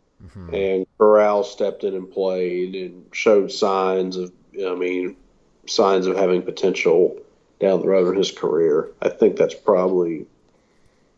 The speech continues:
Speaker 2: the only scenario I can
Speaker 1: Yeah,
Speaker 2: see.
Speaker 1: I mean, defensive improvement.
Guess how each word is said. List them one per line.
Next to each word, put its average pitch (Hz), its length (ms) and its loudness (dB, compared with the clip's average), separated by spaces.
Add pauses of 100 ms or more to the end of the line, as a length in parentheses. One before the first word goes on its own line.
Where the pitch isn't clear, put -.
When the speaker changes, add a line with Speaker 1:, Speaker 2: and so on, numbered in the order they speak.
(180)
Speaker 2:
the 101 180 -2
only 101 320 6
scenario 92 580 0
I 92 120 0
can 190 120 -2
Speaker 1:
Yeah, 214 180 6
Speaker 2:
see. 151 60 0
Speaker 1:
I 180 40 2
mean, 175 180 -2
defensive 156 480 -8
improvement. 131 600 -10